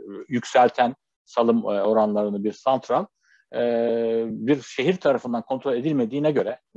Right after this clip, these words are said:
Muğla Belediyesi tarafından, Büyükşehir Belediyesi tarafından, e, yani burada yapacağı hiçbir şey yok, e, Büyükşehir'in. Dolayısıyla bunun mesela istisna teşkil edebileceğini düşünüyorum. Yani bu tamamen kiş-, kişisel fikrim.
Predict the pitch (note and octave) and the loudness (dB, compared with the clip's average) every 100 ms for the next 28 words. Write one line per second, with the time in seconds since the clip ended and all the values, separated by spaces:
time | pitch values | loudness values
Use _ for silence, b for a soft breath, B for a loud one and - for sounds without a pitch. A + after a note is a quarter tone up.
0 | G2+ G2 - A2+ A2 G2+ G2 F#2+ F2 - | -14 -14 -6 2 4 6 4 4 0 -4
1 | F2+ F2+ G2+ G3 A3+ - - A2+ - A2 | -10 -8 0 0 0 -6 -4 -4 0 2
2 | G2+ G2 F#2 G2 F#2 A2+ E3+ A3+ b b | 2 0 -2 -4 -6 0 0 0 b b
3 | b b b _ - A#2+ A#2 A#2 A2+ A#2 | b b b _ 0 4 6 8 6 4
4 | - _ C#3+ E3 D3 - C3 D#3 F#3+ F3 | 0 _ 4 4 4 0 2 6 6 6
5 | F3+ F3 F#3 G3+ - - A2 - _ E2+ | 4 4 4 2 -2 -4 -4 -4 _ -10
6 | G1+ - G2 F#2+ F#2+ - F#2+ G2 D3 F3 | -8 -8 -6 -6 -6 -8 -6 2 4 6
7 | A3 G#3+ G3 B B - F3+ C4 G#3 F#3 | 6 6 4 B B 0 6 6 6 4
8 | G3 D#3+ - - G3 F3+ D#3+ C#3 D#3+ C3+ | 4 2 -4 -8 -4 -2 -4 -6 -2 0
9 | C3 B2 B2+ A#2+ G2 F#2 G2 A#2 B2 A2 | 0 0 0 -2 -4 -10 -6 0 0 0
10 | A#2+ C#3+ C#3 D#3 F3+ D#3+ F3+ - - - | 2 0 4 4 4 2 -2 -8 -20 -18
11 | - D#3 E3 - - D3 | -4 -2 -2 -6 -6 -6